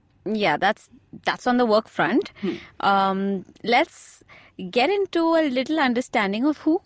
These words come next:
Speaker 1: Khushbu is, because I'm pretty sure, you know, you have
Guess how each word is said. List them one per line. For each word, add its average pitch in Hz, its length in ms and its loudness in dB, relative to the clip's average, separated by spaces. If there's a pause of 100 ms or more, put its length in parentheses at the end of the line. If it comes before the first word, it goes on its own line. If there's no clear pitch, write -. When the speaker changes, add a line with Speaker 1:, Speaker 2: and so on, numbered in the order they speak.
(120)
Speaker 1:
Khushbu 196 480 0
is, - 180 -6
because 202 260 -2
I'm 311 160 2
pretty 302 260 -2
sure, 233 400 2 (200)
you 220 140 -4
know, 247 240 -4 (260)
you 220 360 -4
have 220 580 -2